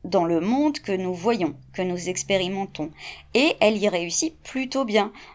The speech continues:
On a vraiment réussi à élaborer, euh, un certain nombre de lois physiques qui nous permettent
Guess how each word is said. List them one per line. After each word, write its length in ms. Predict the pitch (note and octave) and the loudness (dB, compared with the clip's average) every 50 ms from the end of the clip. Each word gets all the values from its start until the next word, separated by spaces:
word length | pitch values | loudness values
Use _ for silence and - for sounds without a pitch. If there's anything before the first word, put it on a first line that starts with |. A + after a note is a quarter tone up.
| _ - | _ -4
On 260 | - F#3+ F#3+ F#3+ F3+ | -2 -2 0 4 8
a 200 | F3 E3 E3 E3 | 10 10 10 10
vraiment 380 | E3 E3 E3 E3 F3 F#3+ A3+ | 10 6 6 6 6 4 2
réussi 580 | A#3+ G#3+ F3+ E3 D#3 D#3+ - - - B3 C#4 C#4+ | 2 2 0 0 -2 -2 -4 -4 -2 2 4 6
à 80 | G#3+ E3+ | 6 6
élaborer, 840 | D3 D3 D3+ D3 C#3 A2+ D#3+ D3+ D3 F3+ G#3+ A#3+ D3 D3 - G#2 | 6 4 2 0 0 0 -2 -2 0 0 0 2 2 4 4 2
euh, 60 | - - - - - - - - - - - - | 2 0 -2 -6 -8 -8 -8 -8 -10 -10 -8 -8
un 60 | - | -8
certain 320 | - - D#3 - - D#3+ | -6 -6 -6 -4 -4 -4
nombre 300 | F3 F3+ D#3+ - D3+ D3 | -4 -4 -4 -4 -4 -2
de 100 | D3 D#3 | -2 -2
lois 560 | D#3 D#3 D3+ D3+ F3 F3+ G3 G#3 G#3+ A3 A3+ | -2 -2 0 4 8 8 10 10 10 8 6
physiques 680 | A3 - - D3+ D#3 D#3 F#3 G#3+ B3+ C4+ B3+ - - - - - - - - _ _ _ _ _ - | 4 0 -6 -8 -6 -6 -4 -4 -4 -4 -6 -10 -16 -18 -18 -18 -20 -20 -20 _ _ _ _ _ -10
qui 280 | - - G#3+ A#3 A#3+ | -6 -2 -2 -2 0
nous 180 | - F#3+ F#3+ F3+ | -2 -2 -4 -4
permettent 640 | - - D3+ C#3 - F3 F#3+ A3+ A3+ - - - | -4 -4 -4 -2 0 2 2 2 0 -2 -8 -18